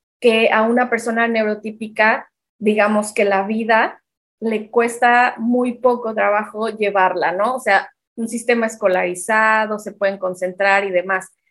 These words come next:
pero dentro de, u-, eh, una situación, un contexto de neurodivergencia, nos cuesta tres, cuatro, cinco veces más, por ejemplo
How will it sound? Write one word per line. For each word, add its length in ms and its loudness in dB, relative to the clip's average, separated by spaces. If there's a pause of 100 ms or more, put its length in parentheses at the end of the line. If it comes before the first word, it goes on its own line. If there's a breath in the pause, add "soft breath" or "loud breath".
(180)
pero 220 -2
dentro 400 2
de, 340 0
u-, 280 -6
eh, 260 -2
una 300 -2
situación, 560 -4
un 120 -6
contexto 460 -4
de 100 2
neurodivergencia, 1160 0 (360)
nos 240 -2
cuesta 480 0
tres, 440 -2
cuatro, 320 -2
cinco 720 0
veces 360 -4
más, 260 0
por 140 -2
ejemplo 500 -2